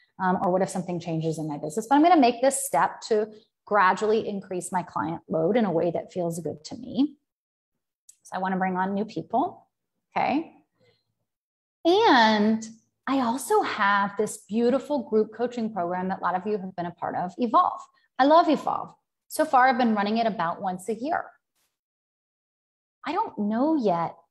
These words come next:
when I'm gonna run it again. I don't know for sure even if I'm gonna run it in twenty twenty-two. I haven't made that decision yet. I wanna see how it feels to add these additional clients and to see how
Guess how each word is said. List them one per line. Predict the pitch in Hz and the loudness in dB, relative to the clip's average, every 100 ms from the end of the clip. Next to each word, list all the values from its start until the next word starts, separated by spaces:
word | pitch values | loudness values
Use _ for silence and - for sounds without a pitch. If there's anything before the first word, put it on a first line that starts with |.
| _ _ _ _ _ _ | _ _ _ _ _ _
when | 208 233 240 | -4 -2 0
I'm | 226 | 0
gonna | 208 196 | 0 -4
run | 190 190 | -4 -4
it | 190 | -4
again. | 185 - - - | -6 -10 -10 0
I | 285 | 2
don't | 415 208 | 2 2
know | 208 269 320 | 4 4 2
for | 233 | -2
sure | 226 - 285 | -4 -2 0
even | 269 208 202 | 0 0 0
if | 196 196 | -2 -4
I'm | 202 | -2
gonna | 233 190 | -2 -2
run | 185 190 | -2 -2
it | 190 | -4
in | 185 | -4
twenty | - 190 185 | -4 -6 -6
twenty-two. | 208 196 196 330 - - - _ - | -6 -6 -6 -6 -4 -6 -10 _ -14
I | |
haven't | - 294 - | -4 -2 0
made | 220 214 226 | 0 2 2
that | 190 - | 0 -4
decision | - - 254 220 175 147 | -10 -6 -4 -2 -4 -6
yet. | - 190 _ _ _ _ _ _ _ _ _ _ _ _ | -8 -8 _ _ _ _ _ _ _ _ _ _ _ _
I | 226 277 | 2 6
wanna | 311 | 6
see | 277 - | 4 0
how | 202 - 208 | -2 0 0
it | 208 214 | 0 0
feels | - 285 339 220 151 285 - - _ _ _ _ _ _ _ _ _ _ | 0 4 4 4 0 -4 -6 -18 _ _ _ _ _ _ _ _ _ _
to | - 285 | 0 0
add | - 226 247 214 | 2 2 2 2
these | 233 | 0
additional | 208 196 190 208 190 | 0 -2 -6 -8 -10
clients | 190 190 175 185 220 277 - - _ _ - | -8 -4 -2 -2 -4 -6 -10 -20 _ _ -2
and | 214 | 0
to | 220 | 0
see | - 226 220 | 0 0 2
how | 233 220 208 | 2 2 2